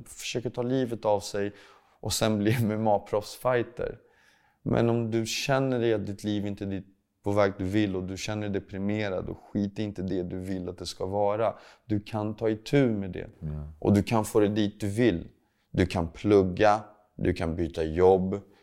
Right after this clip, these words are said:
Speaker 1: du kan bli hälsosammare.
Speaker 2: Mm.
Speaker 1: Vet du vad? Du kanske kan hitta en ny relation,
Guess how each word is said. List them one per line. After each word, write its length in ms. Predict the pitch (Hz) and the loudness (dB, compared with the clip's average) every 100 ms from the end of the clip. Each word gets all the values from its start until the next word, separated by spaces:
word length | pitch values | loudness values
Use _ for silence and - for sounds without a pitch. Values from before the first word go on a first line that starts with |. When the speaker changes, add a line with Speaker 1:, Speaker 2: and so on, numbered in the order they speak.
| - | -8
Speaker 1:
du 140 | 92 | -4
kan 180 | 95 82 | -2 -2
bli 120 | 80 | -2
hälsosammare. 1120 | 80 92 90 - 85 - 90 90 90 90 98 - - | 0 2 2 0 -6 -4 -2 -2 -4 -6 -8 -14 -12
Speaker 2:
Mm. 260 | 73 67 65 - | -10 -10 -12 -6
Speaker 1:
Vet 180 | 107 101 | 0 2
du 60 | 98 | 6
vad? 360 | 113 127 80 - _ _ | 8 8 4 -4 _ _
Du 140 | 90 | -2
kanske 260 | - 101 92 | -2 -4 -6
kan 100 | 98 | -6
hitta 220 | 98 - | -4 -2
en 140 | 87 | -2
ny 220 | 90 87 90 | -2 -4 -2
relation, 640 | 85 87 - 87 92 | -2 -4 -4 -4 -4